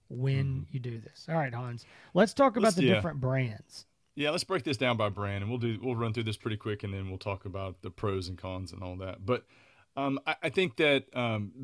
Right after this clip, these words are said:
Speaker 2: because there's a lot, we've talked about it a lot, Pulsar, um, that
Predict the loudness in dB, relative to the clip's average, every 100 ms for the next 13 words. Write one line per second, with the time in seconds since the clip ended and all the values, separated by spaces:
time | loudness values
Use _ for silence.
0 | -4 -2 2 2 2 0 0 0 2 0
1 | 0 -2 -2 -2 -2 -2 -4 -4 -4 -6
2 | -6 -6 -4 -2 0 2 2 -2 -6 -2
3 | -2 -2 -4 -10 _ -20 -16 -10 -2 0
4 | 2 0